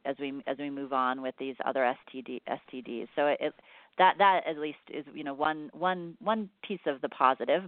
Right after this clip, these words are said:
but, um, you know, they, they can, they can cause, you know, ish-, you know, significant issues and, like you said, em-, embarrassment and,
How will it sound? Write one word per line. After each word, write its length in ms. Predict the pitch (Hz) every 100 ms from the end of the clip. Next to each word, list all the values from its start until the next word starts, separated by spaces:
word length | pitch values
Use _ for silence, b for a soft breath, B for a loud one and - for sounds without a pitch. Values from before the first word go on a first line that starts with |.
| 151
but, 180 | 143 - B B B -
um, 380 | 156 143 139 135
you 80 | 175
know, 120 | 156
they, 160 | 143 151 113
they 120 | 120
can, 560 | 117 - 160 156 156 123
they 120 | 156
can 400 | - 160 156 151 151
cause, 380 | 147 139 131 139 -
you 100 | -
know, 300 | 147 135 139 - -
ish-, 280 | - 151 - - 110
you 100 | 147
know, 80 | 139
significant 460 | 147 143 - 151 120
issues 320 | 139 - 135
and, 100 | 135
like 160 | 131 139
you 80 | 139
said, 120 | 143
em-, 100 | 135 -
embarrassment 720 | 143 131 117 131 151 151 147
and, 240 | 139 135